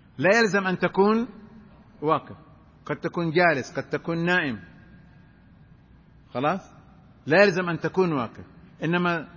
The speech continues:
سمي وقوف باعتبار أن المطلوب التوجه في ذلك اليوم بالدعاء لله عز وجل، فجعل الأمر،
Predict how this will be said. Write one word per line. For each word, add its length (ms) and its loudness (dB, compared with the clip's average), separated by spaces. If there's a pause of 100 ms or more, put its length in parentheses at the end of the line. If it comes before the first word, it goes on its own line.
(120)
سمي 380 0
وقوف 600 0 (100)
باعتبار 640 2 (460)
أن 200 0
المطلوب 760 0 (340)
التوجه 560 0
في 140 -6
ذلك 440 0
اليوم 460 0 (320)
بالدعاء 1300 0 (320)
لله 260 2
عز 360 2
وجل، 500 0 (360)
فجعل 1400 0
الأمر، 440 -4